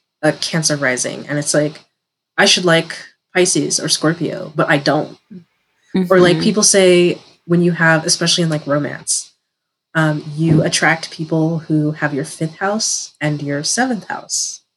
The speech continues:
Speaker 1: And while that's true, generally, I find more that, like, I actually don't enjoy,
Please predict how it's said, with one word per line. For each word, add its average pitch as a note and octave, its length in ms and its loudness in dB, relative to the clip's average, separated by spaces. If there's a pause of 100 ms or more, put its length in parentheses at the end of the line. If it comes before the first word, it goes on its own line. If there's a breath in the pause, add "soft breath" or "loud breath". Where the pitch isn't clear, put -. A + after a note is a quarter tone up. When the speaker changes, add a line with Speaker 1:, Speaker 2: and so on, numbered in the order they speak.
(760)
Speaker 1:
And G#3 160 4
while E4+ 160 6
that's - 240 4
true, F#3 720 4
generally, D#3 680 2 (720)
I G#3+ 140 4
find A3+ 420 2 (100)
more F3 360 4
that, D#3+ 240 2
like, D3+ 340 0 (140)
I F3 100 4
actually F#3+ 300 2
don't D#3+ 420 0
enjoy, D#3 540 0